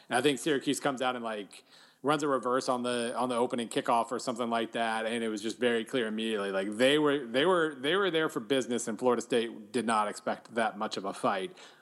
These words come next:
Um, and so <laughs> it ended up being a nice learn-, uh, lesson to learn for them. But yeah, they, they come back from that, and, I mean, I guess Spurrier had their attention after that. They whooped Mississippi State, they whooped L S U, they whooped Tennessee.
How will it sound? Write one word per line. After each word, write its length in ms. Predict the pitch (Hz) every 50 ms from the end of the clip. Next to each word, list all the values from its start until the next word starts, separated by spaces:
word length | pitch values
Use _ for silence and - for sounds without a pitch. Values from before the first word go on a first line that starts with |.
| - -
Um, 560 | 107 113 110 107 98 95 92 90 92 95 98 - 101
and 120 | 101 107
so 240 | - - - - 170
<laughs> 0 |
it 160 | 151 120 127
ended 160 | 165 202 196 175
up 80 | 143
being 140 | 143 170 160
a 80 | 143 135
nice 320 | 131 131 147 156 135 -
learn-, 300 | 123 123 135 180 - -
uh, 180 | 113 123 127 120
lesson 420 | 120 127 139 160 156 - 147 131
to 120 | 120 - 123
learn 380 | 98 98 113 131 185 220 214
for 160 | 170 - 120 107
them. 320 | 92 90 87 87 90 101 - - - - - - _ _ -
But 100 | 120 127
yeah, 140 | 139 131 120
they, 160 | 110 117 113
they 160 | 117 127 123
come 200 | 113 - 156 139
back 200 | 135 131 139 -
from 160 | - 135 120
that, 320 | 117 120 123 123 120 117 113
and, 240 | 107 110 110 113
I 100 | 120 104
mean, 360 | 104 107 104 104 98 98 98 95 _ - 90 -
I 140 | 95 98 101
guess 220 | 104 110 110 107
Spurrier 340 | - - - 123 117 113 101
had 160 | 95 117 110
their 140 | 101 107 101
attention 360 | 98 - - 127 107 - 117
after 240 | 101 92 90 - 101
that. 200 | 95 98 92 87
They 80 | - 104
whooped 340 | 101 101 110 107 - - -
Mississippi 440 | 113 113 110 - - - 113 98 101
State, 400 | - - - 185 180 170 143 -
they 60 | 110
whooped 220 | 98 95 95 - -
L 140 | 117 120 110
S 140 | 101 - 151
U, 220 | 180 185 175 165
they 80 | 147 127
whooped 400 | 107 104 95 90 - - - -
Tennessee. 720 | - 165 139 113 - - 196 196 180 170 165 165 156